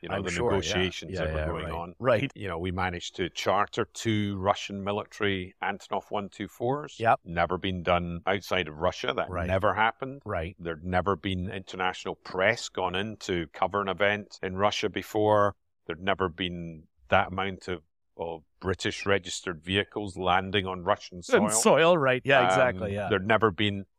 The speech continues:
Speaker 1: a Russian aircraft, Russian military aircraft land in the U K. And we actually, I think they, they arrived on, I think it was Armistice Day or it was some, you know, kind of war day. I
Speaker 2: Yeah,
Speaker 1: can't
Speaker 2: yeah, yeah,
Speaker 1: remember
Speaker 2: right,
Speaker 1: what it
Speaker 2: yeah, yeah.
Speaker 1: was at Farnborough Airport.
Speaker 2: Oh, jeez.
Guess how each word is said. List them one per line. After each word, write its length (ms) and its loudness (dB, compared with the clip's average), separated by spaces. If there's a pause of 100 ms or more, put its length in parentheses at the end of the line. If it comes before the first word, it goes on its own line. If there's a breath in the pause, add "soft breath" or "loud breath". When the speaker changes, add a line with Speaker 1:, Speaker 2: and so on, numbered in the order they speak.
(100)
Speaker 1:
a 80 4
Russian 600 2 (160)
aircraft, 680 2
Russian 380 2
military 400 -2
aircraft 420 0
land 480 -2
in 160 -2
the 60 -10
U 180 -6
K. 440 -4
And 120 -2
we 80 0
actually, 480 -2
I 40 -2 (180)
think 220 -4 (100)
they, 240 -2
they 160 -6
arrived 460 2
on, 360 -2
I 60 -10
think 80 -10
it 60 -12
was 120 -12 (140)
Armistice 600 -4
Day 200 -4
or 220 -4
it 100 -2
was 140 -4
some, 400 6
you 140 0
know, 160 2
kind 240 2
of 60 -2
war 300 8
day. 220 4
I 60 6
Speaker 2:
Yeah, 120 8
Speaker 1:
can't 120 6
Speaker 2:
yeah, 80 6
yeah, 60 8
Speaker 1:
remember 100 6
Speaker 2:
right, 100 6
Speaker 1:
what 100 2
it 60 -2
Speaker 2:
yeah, 180 6
yeah. 80 6
Speaker 1:
was 180 -4
at 140 -2
Farnborough 480 4
Airport. 440 2
Speaker 2:
Oh, 180 0
jeez. 360 -8